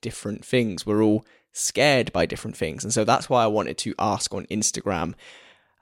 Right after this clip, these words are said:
um, what you do to become more confident, because I think it's interesting to hear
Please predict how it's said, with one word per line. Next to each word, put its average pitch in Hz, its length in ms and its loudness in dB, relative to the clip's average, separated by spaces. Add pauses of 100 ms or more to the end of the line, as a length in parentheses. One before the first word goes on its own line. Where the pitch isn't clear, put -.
um, 95 360 -2
what 113 260 2 (320)
you 107 300 -2
do 82 220 -4 (200)
to 104 100 -4
become 95 240 -4
more 82 140 -2
confident, 71 440 -8
because - 140 -4
I 107 60 -2
think 120 180 0
it's 117 100 2
interesting 107 500 -2
to - 100 -8
hear 107 520 4